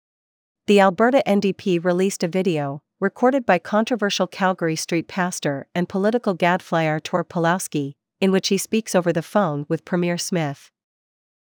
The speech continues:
For eleven minutes, they discuss her and her staff's attempt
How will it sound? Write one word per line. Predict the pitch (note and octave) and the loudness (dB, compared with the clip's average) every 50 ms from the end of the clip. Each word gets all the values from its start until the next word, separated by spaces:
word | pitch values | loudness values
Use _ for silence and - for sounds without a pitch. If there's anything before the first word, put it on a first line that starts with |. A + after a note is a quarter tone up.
| _ _ _ _ _ _ _ _ _ _ _ _ _ | _ _ _ _ _ _ _ _ _ _ _ _ _
For | - A#3 G#3+ | 2 6 6
eleven | G#3+ G#3 G#3+ A#3 C4+ C4 G#3+ F#3 | 6 8 6 6 4 4 0 0
minutes, | F3+ F#3 F3 D#3+ D3 - - - - - _ _ | 0 0 0 -2 -4 -6 -8 -12 -16 -16 _ _
they | - G#3+ | 2 4
discuss | G3 B3 A#3 - - G#3 G3+ - - | 4 2 0 0 0 0 0 0 0
her | F#3 D#3 D3 C#3+ - - - | -2 -2 -4 -4 -8 -6 -4
and | F3 F3+ E3 | -4 -2 -2
her | F3 E3+ | -2 -4
staff's | - - - G3 G3 G3+ - - | -2 0 0 0 0 0 -2 -6
attempt | E3 - - G#3 E3 D3 D3 - | -6 -6 -4 -4 -4 -4 -6 -8